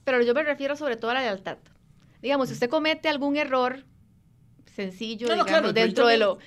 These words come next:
Speaker 1: lo, o sea, es algo más grave, tiene que ser algo más grave que traicione mi confianza.
Speaker 2: O sea, usted le deposita la confianza en alguien
Speaker 1: Exacto.
Speaker 2: y esa persona mete la pata.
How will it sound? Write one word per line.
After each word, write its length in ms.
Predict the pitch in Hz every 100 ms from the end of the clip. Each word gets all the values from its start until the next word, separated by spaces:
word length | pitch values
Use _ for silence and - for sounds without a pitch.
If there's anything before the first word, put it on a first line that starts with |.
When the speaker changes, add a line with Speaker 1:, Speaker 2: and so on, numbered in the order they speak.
| 196
Speaker 1:
lo, 0 | -
o 80 | 233
sea, 140 | 285
es 100 | 269
algo 220 | 294 311
más 180 | 302 302
grave, 260 | 285 254 190
tiene 240 | 233 262
que 80 | 277
ser 180 | 277 269
algo 180 | 269 277
más 220 | 269 254
grave 460 | 254 262 277 - -
que 100 | 247
traicione 640 | 240 214 214 233 269 285 302
mi 100 | 294
confianza. 580 | 220 214 214 196 190
Speaker 2:
O 40 | 202
sea, 140 | 233
usted 280 | 190 254 277
le 200 | 294 233
deposita 560 | 196 - 202 208 226 277
la 80 |
confianza 500 | 185 170 196 226 202
en 80 | 165
alguien 340 | 196 285 330 -
Speaker 1:
Exacto. 440 | 208 190 - 175
Speaker 2:
y 40 |
esa 220 | 175 214 214
persona 640 | 185 170 196 208 226 -
mete 300 | 160 175 175
la 160 | 185 135
pata. 420 | 202 233 285 302